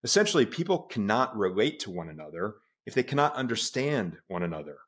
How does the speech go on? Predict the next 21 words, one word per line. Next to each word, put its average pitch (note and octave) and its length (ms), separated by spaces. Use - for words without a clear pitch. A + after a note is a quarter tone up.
Not D#3+ 200
just G#3 200
their G3+ 140
words G2+ 560
and F#2 80
actions, G2+ 640
but - 160
their - 180
actual E3 560
underlying C3 560
feelings F#2+ 800
and F#2+ 100
emotions. G#2 800
How D#3+ 120
does E3+ 120
this E3 180
relate B2+ 320
in A2+ 140
a G2+ 40
societal A2 640
context? D#3 840